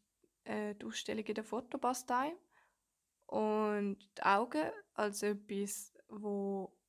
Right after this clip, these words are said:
eben, ich sehe dich, ähm, ich nehme dich wahr, ich nehme deine Gefühle wahr,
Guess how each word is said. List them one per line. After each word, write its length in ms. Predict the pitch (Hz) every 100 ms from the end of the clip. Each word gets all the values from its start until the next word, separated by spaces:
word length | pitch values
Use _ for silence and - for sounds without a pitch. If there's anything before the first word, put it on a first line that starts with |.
| _ _ _ -
eben, 220 | 202 190
ich 240 | 208 196 -
sehe 440 | - 240 254 254
dich, 340 | 240 233 233 240 - _ _ _ _ _ _ _ _ _ _ -
ähm, 540 | 208 202 202 196 196 - _ _ _ -
ich 240 | 226 -
nehme 280 | 220 214 202
dich 220 | 208 - 220
wahr, 380 | 247 247 247 247 - - -
ich 200 | 226 226
nehme 180 | 208
deine 260 | 196 190 202
Gefühle 500 | - - 254 240 220
wahr, 380 | 214 220 220